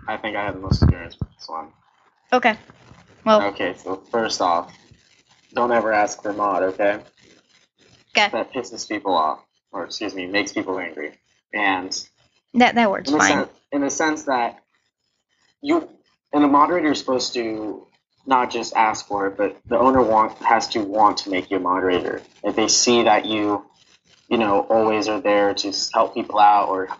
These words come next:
Speaker 1: tell people to calm down, et cetera, and just help other people. If I just see you right when you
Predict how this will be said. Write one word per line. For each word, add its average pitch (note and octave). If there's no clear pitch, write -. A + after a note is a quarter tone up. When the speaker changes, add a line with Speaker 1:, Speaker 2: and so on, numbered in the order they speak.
Speaker 1:
tell G#2
people G2
to G2
calm G#2+
down, G#2
et -
cetera, G2
and F#2
just -
help -
other F#2
people. -
If -
I C3
just B2
see B2+
you A2
right A#2
when A2+
you G#2